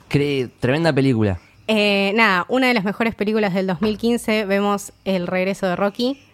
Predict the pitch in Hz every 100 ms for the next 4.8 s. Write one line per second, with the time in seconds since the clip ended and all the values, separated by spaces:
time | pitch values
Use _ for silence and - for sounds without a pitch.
0 | - 190 - 196 - 196 180 170 175 170
1 | 190 226 262 _ - 208 214 233 233 -
2 | 202 202 190 190 180 180 165 156 - -
3 | - - - - _ - 143 151 135 127
4 | 131 165 160 139 131 131 160 196